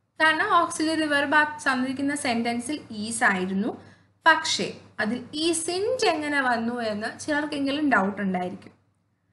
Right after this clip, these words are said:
isn't എന്തുകൊണ്ട് വന്നു, അല്ലെങ്കിൽ ആ isn't മാത്രമല്ല,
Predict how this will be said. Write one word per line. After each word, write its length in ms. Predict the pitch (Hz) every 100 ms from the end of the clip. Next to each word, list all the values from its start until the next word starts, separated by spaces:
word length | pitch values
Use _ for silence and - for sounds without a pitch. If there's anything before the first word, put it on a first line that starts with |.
| _ _ 277 294
isn't 500 | 311 330 339 427 440 -
എന്തുകൊണ്ട് 640 | 262 277 294 339 320 311
വന്നു, 380 | 285 226 208 190
അല്ലെങ്കിൽ 460 | 214 233 269 302 -
ആ 140 | 269
isn't 520 | 277 262 277 330 330
മാത്രമല്ല, 800 | 359 269 226 214 220 180 190 320